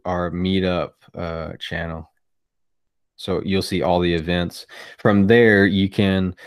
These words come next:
submit a, uh, a form. You'll fill out a form, and then that'll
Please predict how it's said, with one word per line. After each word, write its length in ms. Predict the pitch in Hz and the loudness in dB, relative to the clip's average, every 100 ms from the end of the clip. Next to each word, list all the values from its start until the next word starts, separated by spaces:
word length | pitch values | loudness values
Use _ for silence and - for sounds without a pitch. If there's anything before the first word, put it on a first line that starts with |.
| - - | -20 -20
submit 640 | - - 110 110 110 107 | -6 2 4 6 4 4
a, 240 | - 95 92 | 2 0 2
uh, 540 | 92 90 87 85 80 - - _ - | 2 0 0 0 -2 -8 -18 _ -18
a 60 | |
form. 500 | - - 101 117 139 | -16 -4 2 4 4
You'll 140 | 127 92 | 2 0
fill 180 | - 95 | -2 -2
out 140 | 90 | -2
a 40 | |
form, 480 | 87 - 87 92 104 92 | -4 -8 -6 -6 -6 -8
and 180 | 90 90 | -8 -6
then 160 | 87 | -4
that'll 400 | 85 87 82 78 | -4 -2 -4 -8